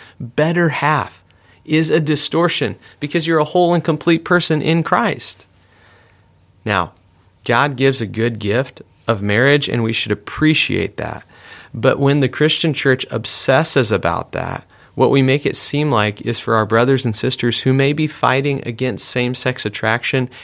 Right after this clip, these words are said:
and not seeing marriage as a viable alternative, that they have no pathway to a free and fulfilling life. But a free and fulfilling life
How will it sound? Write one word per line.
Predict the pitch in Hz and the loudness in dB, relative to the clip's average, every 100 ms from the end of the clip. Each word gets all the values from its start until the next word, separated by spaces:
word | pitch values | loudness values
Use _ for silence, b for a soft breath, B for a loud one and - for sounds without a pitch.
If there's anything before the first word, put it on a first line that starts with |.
| B | B
and | 135 127 | 0 2
not | 123 135 - | 4 2 0
seeing | - 143 131 123 | -2 0 0 0
marriage | 117 123 117 | 2 2 0
as | 104 | -4
a | |
viable | 104 107 113 120 123 | 0 2 2 2 2
alternative, | 117 113 - 113 131 143 143 B - | 0 -2 0 0 2 2 0 B -2
that | 110 | 2
they | 123 | 2
have | 131 135 | 4 2
no | 127 123 | 2 0
pathway | 117 - 131 135 120 113 | 0 0 0 0 0 0
to | - | 0
a | 104 | -4
free | - 135 135 | -2 0 2
and | 123 | 2
fulfilling | - - 127 120 113 | -2 -4 0 2 2
life. | 110 120 98 - - _ B B B | 2 2 0 -6 -20 _ B B B
But | 135 | 0
a | 143 | 0
free | - 160 | 0 0
and | 175 170 | 0 0
fulfilling | 147 - 143 143 113 | -2 0 0 2 4
life | 117 156 113 | 4 4 2